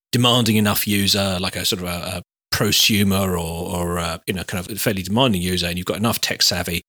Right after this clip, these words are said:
to set it up. And it's a great kind of, a lot of enterprise type features, but at an accessible cost for home consumers.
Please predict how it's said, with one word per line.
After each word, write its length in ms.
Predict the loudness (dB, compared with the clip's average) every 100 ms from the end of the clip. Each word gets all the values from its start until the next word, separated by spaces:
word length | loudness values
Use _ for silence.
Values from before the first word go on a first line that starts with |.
| _ _
to 120 | 0 2
set 240 | 2 0
it 60 | -2
up. 240 | -4 -6 -6
And 100 | -2
it's 100 | -2
a 60 |
great 400 | 2 2 4 2
kind 220 | 2 2
of, 140 | 2 -2 -10 _
a 40 | 2
lot 200 | 2 4
of 80 | 2
enterprise 500 | 2 0 0 0 0
type 240 | 0 -2
features, 480 | -2 -2 0 0 -2
but 300 | -2 -4 -6 -8 _ -8
at 240 | -8 -6
an 60 | -2
accessible 640 | 0 2 0 0 -2 -4 -8 _ -2
cost 400 | 0 2 2 0
for 360 | -2 -2 -2
home 180 | -2 -2
consumers. 540 | 0 -2 0 0 0